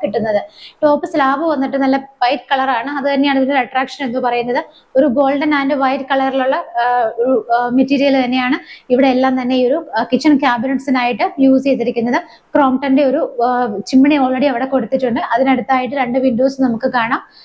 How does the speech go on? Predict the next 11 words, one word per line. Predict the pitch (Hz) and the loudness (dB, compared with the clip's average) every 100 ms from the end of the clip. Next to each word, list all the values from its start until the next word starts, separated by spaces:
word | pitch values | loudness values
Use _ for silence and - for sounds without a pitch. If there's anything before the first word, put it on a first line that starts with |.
| _ 302 | _ 0
കിച്ചണിന്റെ | 302 294 302 | 4 4 4
മുകൾ | 277 269 285 294 | 2 0 0 0
ടോപ്പിൽ | 285 269 285 277 | 0 0 0 0
കാണുന്ന | 269 262 262 | 0 0 -2
ഈ | 262 262 | -2 -2
ഭാഗങ്ങളെല്ലാം | 269 254 262 262 262 277 247 | -2 -2 -2 -2 0 0 0
തന്നെ | 262 | -2
tile | 262 247 247 | -2 -2 0
കൊണ്ടാണ് | 269 262 247 247 359 | 0 0 -2 -4 -2
cover | 247 240 | -2 -2
ചെയ്തിരിക്കുന്നത്. | 220 220 208 220 214 | -4 -4 -4 -6 -4